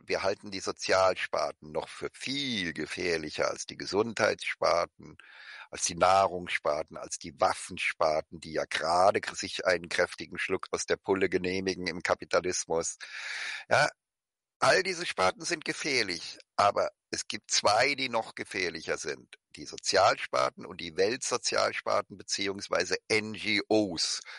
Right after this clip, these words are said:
Non-Governmental Organizations, Nichtregierungsorganisationen, ja. Und das ist eben der Punkt, denn alle die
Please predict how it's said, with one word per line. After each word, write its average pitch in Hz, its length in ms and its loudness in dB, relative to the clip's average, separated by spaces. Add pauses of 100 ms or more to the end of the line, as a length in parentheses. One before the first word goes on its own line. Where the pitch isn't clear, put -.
(140)
Non-Governmental 95 1500 0
Organizations, 85 1300 0
Nichtregierungsorganisationen, 80 2250 -2
ja. 110 260 4 (920)
Und 123 320 4 (160)
das 143 320 2
ist - 260 -8
eben 160 300 -2
der 135 200 4
Punkt, 147 500 -4 (180)
denn 120 240 2 (120)
alle 160 340 2
die 147 640 -2